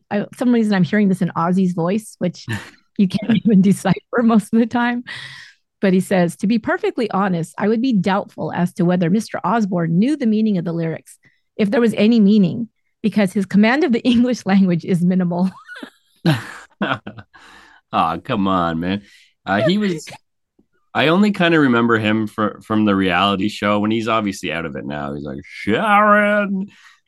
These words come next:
Speaker 2: Um,
Speaker 1: He's always been that way.
Speaker 2: Yeah. Oh, even,
Speaker 1: <laughs> He was
Speaker 2: even when he was
Speaker 1: different when he
Speaker 2: younger?
Speaker 1: was twenty. Mm, he was always the same. It may be worse
Speaker 2: Yeah.
Speaker 1: now, but pretty much the same.
Speaker 2: Oh, man,
Speaker 1: Yeah.
Speaker 2: I think he's, like, he snorted a line of, like, fire ants or something. Like,
Speaker 1: Yeah.
Speaker 2: he did,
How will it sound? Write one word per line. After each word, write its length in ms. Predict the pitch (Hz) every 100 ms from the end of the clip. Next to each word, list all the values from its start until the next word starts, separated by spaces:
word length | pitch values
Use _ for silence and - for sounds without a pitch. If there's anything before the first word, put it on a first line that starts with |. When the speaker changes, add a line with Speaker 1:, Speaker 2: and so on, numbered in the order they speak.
| -
Speaker 2:
Um, 540 | 92 95 92 92 87 - _ _ _ _ _ _ _ _
Speaker 1:
He's 120 | 226
always 220 | 247 254
been 160 | 214 196
that 160 | 190 -
way. 220 | 190 202 - _ _ _ _ -
Speaker 2:
Yeah. 300 | 180 117 101 _ _ _ _ _ _ _ _ _ _ _ -
Oh, 240 | - 117
even, 220 | 131 151 139
Speaker 1:
<laughs> 100 | -
He 80 | 302
was 60 | -
Speaker 2:
even 120 | 156
when 100 | 143
he 60 | 131
was 100 | 107
Speaker 1:
different 180 | -
when 80 | 123
he 40 | 131
Speaker 2:
younger? 120 | 143
Speaker 1:
was 120 | - 294
twenty. 360 | 285 285 427 - _ -
Mm, 160 | 220 214
he 80 |
was 160 | 208 190 -
always 320 | 214 220 202
the 120 | 202
same. 480 | 196 185 165 185 180 _ _ _ -
It 120 | 233
may 120 | 269
be 100 | 269
worse 240 | 226 240
Speaker 2:
Yeah. 80 | -
Speaker 1:
now, 260 | 202 196 180
but 200 | 175 - - - - -
pretty 160 | 247
much 260 | 262 247 -
the 100 | 185
same. 500 | - 175 170 165 185 _ _ _ 113
Speaker 2:
Oh, 240 | - 185
man, 260 | 185 170 -
Speaker 1:
Yeah. 40 |
Speaker 2:
I 40 |
think 200 | - 196
he's, 260 | - 190 185
like, 200 | 123 92
he 180 | - 131
snorted 640 | - - 104 101 120 113 104
a 20 |
line 340 | 92 92 101
of, 60 | 95
like, 220 | 82 -
fire 540 | - - 78 92 104
ants 380 | 107 110 120 -
or 100 | 104
something. 420 | 104 104 107 101 101
Like, 120 | 208
Speaker 1:
Yeah. 60 | 131
Speaker 2:
he 80 |
did, 180 | 127 156